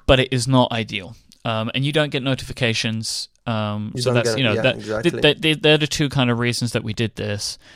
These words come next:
Speaker 1: uh, because we wanna make sure that we're giving more people the chance to listen easily live, because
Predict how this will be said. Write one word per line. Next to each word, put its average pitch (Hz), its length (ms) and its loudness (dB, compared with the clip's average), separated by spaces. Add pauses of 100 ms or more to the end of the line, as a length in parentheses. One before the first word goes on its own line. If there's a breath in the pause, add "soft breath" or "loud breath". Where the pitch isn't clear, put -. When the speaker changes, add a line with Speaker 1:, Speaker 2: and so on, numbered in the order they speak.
(280 loud breath)
Speaker 1:
uh, 107 400 2
because 110 380 -4
we 113 100 0
wanna 113 220 2
make 113 200 0
sure 107 260 0
that 107 260 -2 (220)
we're 120 200 0
giving 113 400 0
more 139 360 4
people 135 500 -2
the 131 100 -4
chance 127 400 0
to 117 100 -4
listen 117 420 -2
easily 110 420 -2
live, 98 480 -6
because 131 300 0